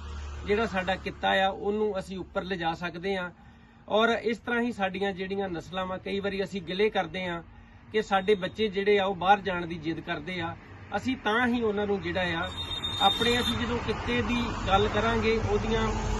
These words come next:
ਪ੍ਰਾਪਤੀਆਂ ਦੇ ਬਾਰੇ ਦੱਸਾਂਗੇ। ਔਰ ਅਸੀਂ ਆਪਣੀ ਜ਼ਮੀਨ ਨੂੰ ਜਿਹੜਾ ਆ, ਉਹ ਜਿਸ ਤਰ੍ਹਾਂ ਸਵੇਰੇ ਅਸੀਂ ਗੁਰਦੁਆਰਾ ਸਾਹਿਬ ਜਾਂਦੇ ਆ ਔਰ ਜਪਜੀ ਸਾਹਿਬ ਤੋਂ ਬਾਅਦ ਸ਼ਲੋਕ ਆਉਂਦਾ ਆ, "ਪਵਨ ਗੁਰੂ ਪਾਣੀ ਪਿਤਾ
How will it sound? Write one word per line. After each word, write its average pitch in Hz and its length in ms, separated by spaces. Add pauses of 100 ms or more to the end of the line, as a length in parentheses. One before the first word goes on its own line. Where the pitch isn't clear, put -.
(340)
ਪ੍ਰਾਪਤੀਆਂ 202 520
ਦੇ 233 80
ਬਾਰੇ 202 220
ਦੱਸਾਂਗੇ। 196 580 (600)
ਔਰ 214 180
ਅਸੀਂ 214 200
ਆਪਣੀ 220 340
ਜ਼ਮੀਨ 202 420
ਨੂੰ 226 160
ਜਿਹੜਾ 190 480
ਆ, 185 60 (920)
ਉਹ 214 100
ਜਿਸ 214 260
ਤਰ੍ਹਾਂ 240 160
ਸਵੇਰੇ 214 380
ਅਸੀਂ 208 160
ਗੁਰਦੁਆਰਾ 202 440
ਸਾਹਿਬ 196 340
ਜਾਂਦੇ 175 360
ਆ 185 140 (800)
ਔਰ 220 160 (340)
ਜਪਜੀ 208 340
ਸਾਹਿਬ 208 340
ਤੋਂ 233 120
ਬਾਅਦ 196 380 (640)
ਸ਼ਲੋਕ 214 460
ਆਉਂਦਾ 208 440
ਆ, 208 120 (120)
"ਪਵਨ 226 300
ਗੁਰੂ 214 260
ਪਾਣੀ 190 380
ਪਿਤਾ 190 480